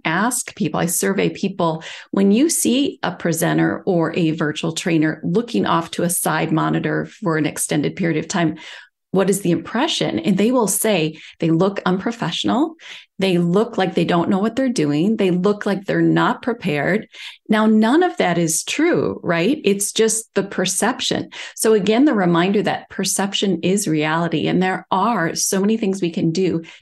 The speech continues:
to be more effective on camera and convey professional presence.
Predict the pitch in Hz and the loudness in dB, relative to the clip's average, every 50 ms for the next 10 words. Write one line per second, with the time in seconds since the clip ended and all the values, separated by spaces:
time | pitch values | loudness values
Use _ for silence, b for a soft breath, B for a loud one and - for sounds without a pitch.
0 | B - - 165 160 170 214 220 226 233 220 196 175 160 156 156 156 151 - - | B -2 0 0 2 2 2 2 4 4 4 4 4 4 2 2 0 -2 -2 -4
1 | 175 180 - - 170 170 - - 156 156 156 147 165 175 - - 180 170 - - | -6 -6 -4 -4 -4 -4 -4 -6 -4 -2 -2 -2 -4 -4 -6 -6 -4 -4 -2 -4
2 | 165 - B B B B B B - 185 170 170 170 - - 175 170 156 156 165 | -4 -6 B B B B B B 0 2 2 2 0 0 0 2 2 2 2 0
3 | 147 151 - - - 147 160 B B B - - - 175 - - 147 156 - - | 0 0 -2 -4 -4 -6 -8 B B B -12 -8 -8 -8 -6 -6 -4 -4 -4 -2
4 | - - 143 - - - b b b b b _ _ - 151 131 - - - - | -2 -2 -2 -2 -4 -6 b b b b b _ _ -6 -6 -6 -4 -6 -6 -6
5 | - - - - - - - | -6 -8 -8 -12 -12 -12 -14